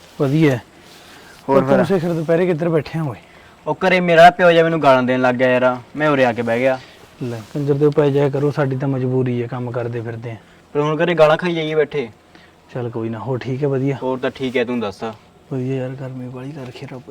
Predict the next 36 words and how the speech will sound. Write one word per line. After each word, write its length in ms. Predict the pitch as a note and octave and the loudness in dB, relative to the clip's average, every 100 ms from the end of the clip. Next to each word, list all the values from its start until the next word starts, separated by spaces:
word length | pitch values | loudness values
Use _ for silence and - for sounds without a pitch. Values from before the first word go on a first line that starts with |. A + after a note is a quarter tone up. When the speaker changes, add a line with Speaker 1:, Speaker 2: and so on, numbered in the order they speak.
| C#3+ | -20
Speaker 1:
ਨੇ। 100 | D3+ - - | -20 -20 -12
Speaker 2:
ਹੋਰ 140 | B2 | -12
ਕੀ 120 | - C#3+ | -8 -8
ਠੰਡ 240 | B2+ B2 | -6 -2
ਕਰੂ, 180 | C#3 C#3+ | 0 2
ਗਰਮੀ 280 | C3+ B2+ B2+ | 0 -2 -2
'ਚ 40 | B2+ | -2
ਗਰਮੀ 320 | B2 B2+ B2+ | -2 -2 -4
ਹੀ 40 | |
ਕਰੂਗਾ। 440 | B2+ B2 A#2+ C3+ A#2+ A#3+ | -4 -4 -4 -6 -2 2
Speaker 1:
ਓਹੋ, 600 | A#3 - G3 F#3+ G3 G#3 | 2 2 2 4 4 4
ਨਜਾਇਜ਼ 460 | F#3 F#3 G3 G3 F#3+ | 4 4 6 6 6
ਕਰ 180 | F#3+ F3+ | 4 2
ਰੱਖੀ 200 | E3 A3 | 4 2
ਹੈ 60 | |
ਸਰਵਾਲੇ, 420 | G3+ F#3 F#3 G#3+ | 4 4 4 4
ਐਂ 220 | A3+ G#3 F#3+ | 4 4 4
ਕਹਿਣਾ। 260 | F3 A3 F3 | 4 4 2
Speaker 2:
ਅੱਛਾ। 340 | B2+ B2 G#2 - - - C#3 | 0 -2 -4 -10 -20 -14 -10
Speaker 1:
ਹਾਂ। 200 | B2 A#2+ | -8 0
Speaker 2:
ਹੋਰ 260 | D3+ D3+ | 4 6
ਆ, 140 | C3 C3 | 8 6
ਗਰਮੀ 300 | C#3 C#3 C#3 | 6 2 2
ਤਾਂ 120 | C3+ | 2
ਬਹੁਤ 260 | B2+ B2+ C3 | 4 4 4
ਹੈ। 280 | A2+ A2 G2 - - | 2 2 -4 -12 -6
Speaker 1:
ਹੋਰ 300 | C#3 A#2 A2+ | -2 0 0
ਯਾਰ। 280 | A2 G#2 G#2 G2+ - - - - - | -2 -4 -6 -12 -20 -20 -20 -20 -6
Speaker 2:
ਓਏ, 220 | F3+ F3+ C3 | 2 4 4
ਤੂੰ 180 | D#3+ | 2
ਮੈਨੂੰ 240 | E3+ E3 D#3 | -2 0 2
ਤਾਂ 120 | E3 | 2
ਦੱਸ 200 | D3+ D3 | 4 4
ਦਿੰਦਾ। 520 | D3 D#3+ D#3+ D#3 A2 F#2+ - _ - _ _ _ - | 2 4 6 8 4 -8 -20 _ -20 _ _ _ -10
Speaker 1:
ਕੀ 260 | F3 E3+ | -2 2
ਓਏ? 200 | E3 D#3 | 2 0